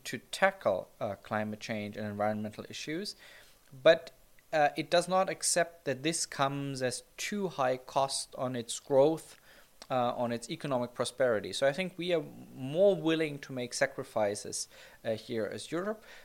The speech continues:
but I think China is on its way. The question is, how fast is China going to be? Because that will have implications for the climate as such, and not just for the climate in China. It's not a weather phenomenon in China. It will affect us all.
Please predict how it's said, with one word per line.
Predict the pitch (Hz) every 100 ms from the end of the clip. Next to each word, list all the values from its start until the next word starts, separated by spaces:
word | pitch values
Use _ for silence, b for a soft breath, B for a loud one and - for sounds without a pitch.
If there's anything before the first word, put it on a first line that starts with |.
| -
but | -
I |
think | 175 240 233
China | - 175 175
is | 170 156
on | 123 131
its | 135 - -
way. | 127 107
The |
question | 113 180 202 - 156
is, | 98 127 -
how | - 147
fast | - 139 104 - -
is | -
China | - 92 98
going | 101 101 98 98
to | 110
be? | 110 143 214 247 B B B - -
Because | 143 147 143
that | 151 143
will | 139 127
have | 135 135 127 - - b b _
implications | 180 170 151 - 139 131 127 120 123 - -
for | - 160 135
the | 120
climate | - 131 120 110
as | -
such, | 185 - - - b -
and | 135 131
not | 135 135
just | 139 127 -
for | -
the | 120
climate | - 117 110
in | 101
China. | - 98 101 - -
It's | 135 - -
not | 127
a | 120
weather | 120 131 120
phenomenon | - 120 113 113 113
in | 113
China. | - 127 127 - B B -
It | 139 120
will | 117
affect | 104 - -
us | 101 98
all. | - 78